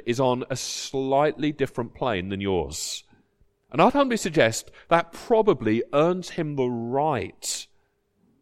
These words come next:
to speak into your life. But there's more. Secondly, we're told in verse three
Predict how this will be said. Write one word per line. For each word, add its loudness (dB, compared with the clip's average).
to -2
speak -2
into -6
your 0
life. -4
But 0
there's 2
more. 0
Secondly, -2
we're -2
told 4
in 2
verse 4
three 2